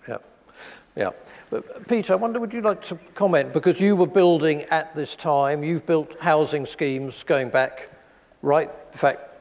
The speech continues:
through to the sixties as well. This notion of, of the public, which Stephen was touching on, that actually this is, you know, these are streets, but they're streets with a very, uh, which are very thick with social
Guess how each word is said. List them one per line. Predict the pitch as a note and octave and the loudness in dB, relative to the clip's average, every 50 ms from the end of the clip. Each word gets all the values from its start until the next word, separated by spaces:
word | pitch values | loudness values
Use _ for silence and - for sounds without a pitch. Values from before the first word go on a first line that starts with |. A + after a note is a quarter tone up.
| - | -20
through | - - - F#3 D3+ C#3+ | -16 -4 0 0 0 0
to | C#3 - A#2 | 0 -4 -12
the | A#2+ | -12
sixties | - - E3+ C#3+ - - - C#3+ B2+ A#2 | -8 -6 -6 -6 -6 -8 -8 -8 -8 -8
as | C3+ B2 - | -8 -10 -4
well. | - F3+ E3 C#3+ A#2 G#2+ A#2 - - - - - - - | 0 4 4 4 4 2 0 -6 -10 -16 -20 -20 -14 -4
This | - G#3+ G3+ - | -2 -2 -2 2
notion | G#3+ A3 A3 G#3+ G#3 - - - G3 F#3 F3+ D#3+ - - - - - - | 2 4 4 4 4 2 0 0 2 2 2 -2 -4 -10 -20 -16 -6 0
of, | - E3 E3 D#3+ - - - - - | 2 2 2 0 -4 -10 -14 -8 0
of | - E3+ D3 - - | 0 0 0 2 0
the | F3 | -2
public, | E3 - - - G3+ G3+ E3 E3 D#3 B2 G2 - - - - | -2 -2 -4 0 0 0 2 2 0 0 -2 -6 -12 -14 -8
which | - D3 - - | -8 -8 -8 -8
Stephen | - - - G3+ F#3 F3+ D#3+ C3+ D3 C3 B2 A2+ | -12 -4 0 2 2 4 4 2 0 -2 -2 -4
was | A#2+ A#2+ - - - - _ - | -6 -6 -8 -12 -20 -20 _ -4
touching | F#3+ E3 - - - - C#3 A#2+ | -4 -4 -4 -4 -6 -6 -4 -4
on, | A#2 G#2 F#2+ F#2+ G2+ | -4 -4 -6 -6 -4
that | B2+ B2+ B2 - - - - - - - | -6 -6 -6 -8 -18 -20 -20 -18 -6 -2
actually | D3+ D3+ D3+ - - - E3+ E3+ D#3+ D3+ C#3 - - - - | -2 -2 -2 -2 -4 0 2 2 2 0 -4 -8 -14 -12 -2
this | E3+ F#3 F3 - | 0 0 0 2
is, | F#3+ D#3 C3+ - | -2 -2 -2 -4
you | - F#3 | -4 -2
know, | D3+ C#3+ | 0 0
these | C#3+ G3 G3+ F3 - D#3+ | 0 0 -2 -2 -4 -6
are | |
streets, | D3 - - - - A3 G3+ F3 D3 C#3+ - - - - - | -10 -10 -12 -6 0 2 2 2 2 -2 -10 -14 -18 -12 -4
but | E3 D#3 - - | -4 -4 -2 0
they're | E3+ D#3+ | -2 -2
streets | D3 - - - - F#3+ F3 E3 D3+ - - - | -2 -4 -8 -4 0 0 0 0 -2 -10 -12 -4
with | D3 E3 C#3+ | -2 0 0
a | D#3 | 0
very, | C#3+ - - F3+ G3+ G#3+ G#3 G3 F#3+ F3+ F3 E3 - - - - - - - - - | -2 -2 0 2 4 6 6 6 4 4 2 -4 -6 -8 -14 -20 -20 -20 -20 -18 -8
uh, | - - D3 C#3+ C#3 C#3 - - | -2 0 0 2 2 0 -2 -4
which | F#3 D#3+ - | -8 -4 -2
are | E3+ | 0
very | C#3+ F3+ G3 F3 E3 | 2 4 4 4 4
thick | - - - - - A#3 G3 - - - - | 0 -2 -8 -2 0 0 0 0 -2 -12 -8
with | D3+ D3 C#3+ - | -6 -6 -6 -6
social | - - F#3 F3 E3+ D3 - - E3 D#3 C#3+ C#3 C#3+ C#3+ C#3 | -6 -2 0 0 0 0 -2 -2 0 0 0 0 -4 -6 -8